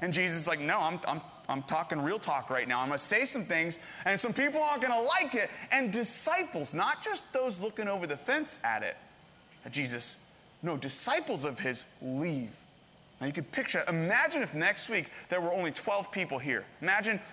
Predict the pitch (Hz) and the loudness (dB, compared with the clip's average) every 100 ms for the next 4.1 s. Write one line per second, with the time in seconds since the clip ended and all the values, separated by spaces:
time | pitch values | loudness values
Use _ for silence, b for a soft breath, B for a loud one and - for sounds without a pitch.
0 | B - - 247 240 226 220 214 202 B | B 4 6 6 4 4 4 2 -2 B
1 | - 220 214 233 208 208 180 175 190 190 | -2 0 0 -2 0 2 4 4 2 0
2 | 156 170 135 127 123 120 104 135 160 117 | 0 2 2 2 2 2 2 2 -2 -2
3 | - - 123 - 135 156 - 113 - 117 | -4 -4 -6 -4 -2 -2 -2 -4 -2 -4